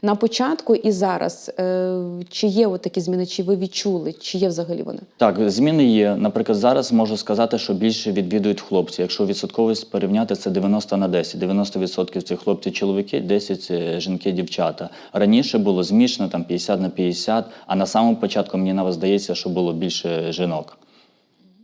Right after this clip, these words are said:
Speaker 2: Е, думаю, що це пов'язано все ж таки, що,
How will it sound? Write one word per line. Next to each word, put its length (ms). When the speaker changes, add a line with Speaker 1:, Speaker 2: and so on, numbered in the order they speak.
Speaker 2:
Е, 260
думаю, 320
що 140
це 140
пов'язано 400
все 180
ж 100
таки, 160
що, 200